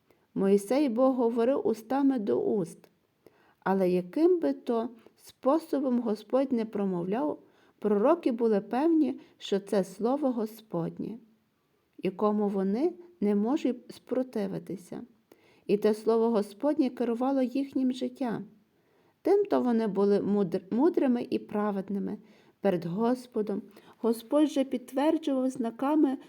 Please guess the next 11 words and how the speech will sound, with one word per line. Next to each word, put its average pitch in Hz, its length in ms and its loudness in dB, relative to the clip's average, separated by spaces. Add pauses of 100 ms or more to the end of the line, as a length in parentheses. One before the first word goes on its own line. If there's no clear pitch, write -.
(200)
правдивість 269 800 2
слів 277 220 0
пророків, 254 720 -2 (180)
щоб - 300 -2
усі 359 320 4
знали, 202 540 -2 (380)
що - 180 -2
це 277 240 0
говорить 262 560 2
Гос-, 277 240 -2
Господь. 254 720 -6